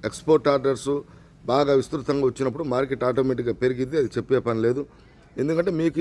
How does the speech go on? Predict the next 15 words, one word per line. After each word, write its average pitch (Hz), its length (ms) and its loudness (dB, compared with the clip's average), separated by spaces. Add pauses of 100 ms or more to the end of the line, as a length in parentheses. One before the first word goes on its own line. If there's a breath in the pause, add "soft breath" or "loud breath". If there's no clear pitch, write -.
ఏ 151 100 4
రోజుకి 175 280 0
ఆ - 80 4
రోజు 160 200 2
అప్‌డేట్ 156 320 0
ఇస్తుంది, 147 320 -4
అందుకనే 147 400 -2
నేను 90 160 -10 (1200 soft breath)
ఖచ్చితంగా. 101 460 -4 (340 soft breath)
ఇంకా 104 120 -8 (100)
పోతే 165 180 2 (100)
స్టాకులు 180 440 2
చూసుకుంటే, 113 420 -6 (600)
స్టాకులు 175 340 4
పెడుతున్నారు. 101 340 -8